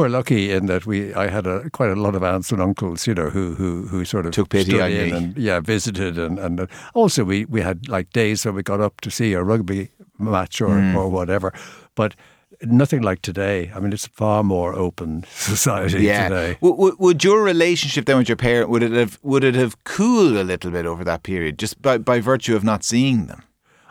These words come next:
Speaker 1: I don't know if it would have cooled. It, it was certainly, I mean, the holidays were something that you really looked forward to, you know, and
Speaker 2: Yeah.
Speaker 1: we had a, we had a great relationship with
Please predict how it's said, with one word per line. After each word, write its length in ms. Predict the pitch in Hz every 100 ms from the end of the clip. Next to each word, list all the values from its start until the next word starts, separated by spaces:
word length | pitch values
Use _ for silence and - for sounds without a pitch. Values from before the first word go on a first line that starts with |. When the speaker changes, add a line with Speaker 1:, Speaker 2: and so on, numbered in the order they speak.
| -
Speaker 1:
I 40 |
don't 120 | 220
know 60 | 262
if 100 | 254
it 40 | 190
would 140 | 147
have 160 | 127 -
cooled. 540 | - 151 196 120 90
It, 300 | 151 120 139
it 200 | 208 131 165
was 220 | 131 120
certainly, 800 | - 143 180 - 139 123 110 110 -
I 40 |
mean, 140 | 107 120
the 80 | 92
holidays 480 | 127 151 123 101
were 100 | 101
something 300 | 101 120 110
that 180 | 98 90
you 80 | 98
really 720 | 82 90 98 120 131 127 98
looked 240 | 90 80 -
forward 380 | 107 104 90 82
to, 300 | 95 76 85
you 80 | 95
know, 260 | 98 80 82
and 180 | - 92
Speaker 2:
Yeah. 160 | 90
Speaker 1:
we 60 | 120
had 140 | 117
a, 240 | 101 90 95 _ -
we 80 | 131
had 100 | 104
a 60 | 95
great 300 | - 110 95
relationship 760 | 92 98 117 123 110 92 80
with 180 | 92 -